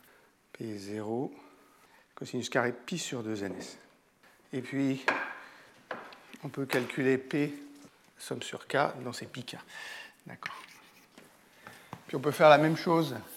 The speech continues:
avec N S. Donc ça, c'est la probabilité qu'une crypte ait tout envahi, puisque ça veut dire que, tous les, que le clone a N S cellules souches, c'est-à-dire tous les autres ont disparu. Et donc P N S,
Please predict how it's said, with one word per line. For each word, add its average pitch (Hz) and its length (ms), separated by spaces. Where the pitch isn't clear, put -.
avec 123 300
N 135 140
S. 208 240
Donc 123 140
ça, 143 120
c'est 135 160
la 120 100
probabilité 135 720
qu'une 170 240
crypte 196 280
ait 135 60
tout 131 140
envahi, 120 280
puisque - 260
ça 123 80
veut 117 140
dire 131 180
que, 131 100
tous 165 260
les, 151 340
que 139 100
le 127 140
clone 135 260
a 117 120
N 123 120
S 135 160
cellules 117 280
souches, 190 240
c'est-à-dire 120 180
tous - 100
les 131 200
autres 139 200
ont 117 60
disparu. 120 420
Et - 60
donc 120 200
P 135 380
N 135 220
S, - 120